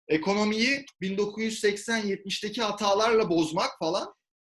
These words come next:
komik geliyor artık ama işte dediğim gibi halk ölmüyor ki.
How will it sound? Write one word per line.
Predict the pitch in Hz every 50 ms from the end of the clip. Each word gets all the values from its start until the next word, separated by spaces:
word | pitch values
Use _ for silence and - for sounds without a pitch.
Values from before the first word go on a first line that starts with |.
| _ _ _
komik | - 175 208 277 285 -
geliyor | - 254 233 214 202 185 170
artık | 156 147 147 - - 269 320 - - 165
ama | 185 202 220 226 214 - - - _ _ _ _
işte | 165 160 - - - 208 208 202 180 - - - _
dediğim | 151 165 165 190 202 208 196
gibi | 196 165
halk | 143 123 139 165 185 185 - - - _ _
ölmüyor | 175 196 220 220 226 240 254 247 247
ki. | - - 143 - - -